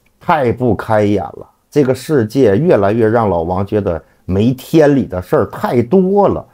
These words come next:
是吧？每次一聊到信仰啊，或者有朋友啊想介绍我啊，或者是让我皈依，或者是让我受洗，我总是在心里有那么一疙瘩。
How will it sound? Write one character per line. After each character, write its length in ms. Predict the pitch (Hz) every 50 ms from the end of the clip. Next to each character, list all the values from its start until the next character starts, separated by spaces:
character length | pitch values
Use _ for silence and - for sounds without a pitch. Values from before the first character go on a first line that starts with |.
| _ _ _ _ _ _ _ _ _ -
是 120 | 98 92
吧？ 260 | 92 95 92 92 87 - _ _ _ _ _
每 220 | - 110 107 107 110
次 220 | - - 151 143
一 100 | 139 123
聊 280 | 104 - 92 98 110 120
到 320 | 135 127 117 110 - - _ _ _ _ _ -
信 320 | - - 160 151 131 110
仰 260 | 101 90 - - 92
啊， 240 | 92 95 104 92 - _ _ _ _ _ _
或 140 | - 107 104
者 400 | - 95 92 95 98 98 95 95
有 240 | 98 92 98 92 90
朋 260 | 85 - 101 113 127
友 320 | 127 98 92 92 92 92 - _ _ _ _
啊 180 | - 85 85 87
想 560 | 87 - 92 92 92 90 92 92 92 92 90 87 _ _
介 280 | - 175 180 147 107 98
绍 200 | - 131 113 104
我 220 | 95 87 78 73
啊， 240 | 80 87 92 87 82
或 200 | 78 - 156 135
者 200 | 107 95 95 92
是 320 | - 123 120 117 113 110
让 200 | 127 131 123 120
我 420 | 110 98 90 92 92 92 95 98 95 - _ _
皈 140 | - 143 151
依， 400 | 151 147 147 147 151 156 156 120
或 220 | - - 147 139
者 240 | 104 - 92 90 95
是 300 | 92 117 117 113 110 107
让 240 | 120 131 123 117 98
我 140 | 90 90 90
受 220 | - 151 135 120
洗， 280 | 110 - - 95 78 - _ _ _ _ _ _ _ _ _ -
我 120 | 151 180 220
总 300 | 220 - 123 98 90 95
是 140 | - 185
在 180 | 175 196 175 127
心 320 | - - - - 180 165
里 140 | 151 156 160
有 160 | 156 110 87 98
那 80 | 127
么 120 | 135 131 120
一 160 | 113 123 131
疙 360 | 127 - 139 139 139 139 127
瘩。 120 | 104 95